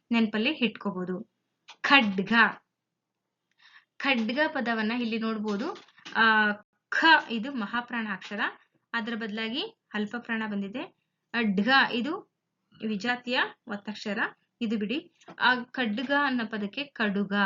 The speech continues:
ಅಂತ ಇಲ್ಲಿ ಮಹಾಪ್ರಾಣ ಅಲ್ಪಪ್ರಾಣವಾಗಿರ್ತಕ್ಕಂಥದ್ದನ್ನ ನಾವು ಗಮನಿಸ್ಬೋದು. ಅವಘಡ, ಅಪಘಾತ, ಅವಘಡ ಅಂತ.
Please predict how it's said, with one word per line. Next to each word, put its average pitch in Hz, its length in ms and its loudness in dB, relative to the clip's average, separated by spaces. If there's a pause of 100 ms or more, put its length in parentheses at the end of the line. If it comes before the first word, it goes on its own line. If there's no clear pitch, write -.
(260)
ಅಂತ 202 280 -6 (420)
ಇಲ್ಲಿ 226 240 -4
ಮಹಾಪ್ರಾಣ 233 640 -2
ಅಲ್ಪಪ್ರಾಣವಾಗಿರ್ತಕ್ಕಂಥದ್ದನ್ನ 196 1500 -4 (400)
ನಾವು 226 140 2
ಗಮನಿಸ್ಬೋದು. 202 800 -4 (640)
ಅವಘಡ, 247 520 2 (220)
ಅಪಘಾತ, 233 720 4 (500)
ಅವಘಡ 196 440 -2 (600)
ಅಂತ. 196 200 -8